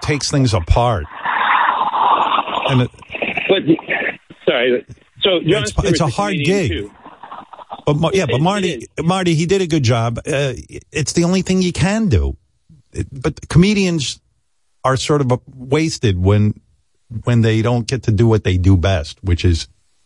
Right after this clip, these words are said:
Speaker 1: point out the funny stuff. You know, if I went on one of these award shows and I had to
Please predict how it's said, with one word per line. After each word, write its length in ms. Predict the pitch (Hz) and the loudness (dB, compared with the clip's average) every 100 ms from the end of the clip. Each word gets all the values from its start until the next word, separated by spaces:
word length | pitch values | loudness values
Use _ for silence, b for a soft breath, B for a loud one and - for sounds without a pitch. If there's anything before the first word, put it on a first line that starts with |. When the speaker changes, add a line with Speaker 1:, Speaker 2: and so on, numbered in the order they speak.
| _ | _
Speaker 1:
point 340 | - 156 131 120 | 2 2 2 0
out 200 | 95 98 _ _ _ _ _ _ | -2 -2 _ _ _ _ _ _
the 80 | 98 | -6
funny 380 | - 127 120 85 | -2 0 0 0
stuff. 460 | - - 71 - _ _ _ _ _ _ _ _ _ _ _ _ _ _ _ _ | -2 -4 -4 -8 _ _ _ _ _ _ _ _ _ _ _ _ _ _ _ _
You 140 | 131 117 | 2 4
know, 160 | 113 | 2
if 120 | 113 | 0
I 120 | 151 170 | 0 0
went 240 | 151 139 | 0 0
on 220 | 131 123 | 0 0
one 120 | 120 | 2
of 60 | 117 | 2
these 160 | 110 98 | 2 4
award 400 | 107 120 123 110 | 4 4 2 0
shows 400 | 110 92 87 85 | 0 0 0 -2
and 200 | 104 95 | 0 2
I 180 | 98 98 | 2 2
had 160 | 104 | 0
to 160 | 101 | 0